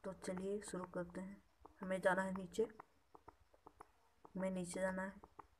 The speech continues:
और friends, ये एनसीपी Connect Internet, ये इसे आपको install कर लेना है। देख सकते हैं आप यहाँ से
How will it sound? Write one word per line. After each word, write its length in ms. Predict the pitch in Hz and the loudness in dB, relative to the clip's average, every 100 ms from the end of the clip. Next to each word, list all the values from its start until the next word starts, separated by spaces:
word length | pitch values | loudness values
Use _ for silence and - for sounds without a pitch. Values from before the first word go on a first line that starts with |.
| _ - _ _ - | _ -20 _ _ 8
और 120 | 185 190 | 12 12
friends, 420 | 190 190 180 - | 10 2 2 -2
ये 220 | 185 180 - - - - _ _ _ _ _ _ _ _ _ | -2 -2 -4 -16 -20 -20 _ _ _ _ _ _ _ _ _
एनसीपी 540 | 208 214 208 196 180 202 - | 10 10 8 0 2 -2 12
Connect 380 | 190 185 175 - - - _ 180 | 12 12 10 -2 -12 -18 _ 0
Internet, 600 | 180 180 180 175 175 170 - - - - - - - - | 6 6 6 2 -2 -8 -14 -20 -20 -20 -20 -20 -20 -6
ये 300 | 175 185 180 - - | -2 4 4 4 0
इसे 220 | 185 208 | 2 8
आपको 540 | 202 - 226 220 - - | 8 12 12 12 4 0
install 460 | 196 185 - 190 | 2 2 12 12
कर 120 | 180 180 | 12 6
लेना 260 | 170 165 | 8 8
है। 240 | 170 170 170 _ _ _ _ - _ - - - - - | 4 0 -10 _ _ _ _ -20 _ -20 -20 -20 -20 -4
देख 280 | 175 185 185 | 2 4 4
सकते 320 | 185 175 - | 0 -2 2
हैं 80 | 185 | 4
आप 180 | 180 175 | 4 4
यहाँ 180 | 180 180 | -2 0
से 200 | - | 4